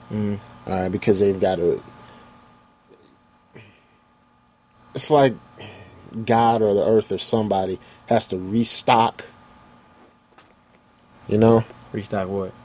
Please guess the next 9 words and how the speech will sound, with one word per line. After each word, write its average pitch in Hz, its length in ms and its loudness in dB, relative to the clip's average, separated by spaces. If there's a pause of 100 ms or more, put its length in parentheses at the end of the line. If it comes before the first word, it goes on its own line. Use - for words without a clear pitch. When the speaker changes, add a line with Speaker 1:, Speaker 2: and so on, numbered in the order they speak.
(540)
Speaker 2:
Restock 113 720 0 (180)
for 110 180 2
warriors. 104 800 -2
Speaker 1:
Oh, 107 220 -2
okay. 90 260 -8 (140)
All 95 80 -8
right. 95 160 -4
Speaker 2:
Right? - 160 -6
Soldiers. 120 640 2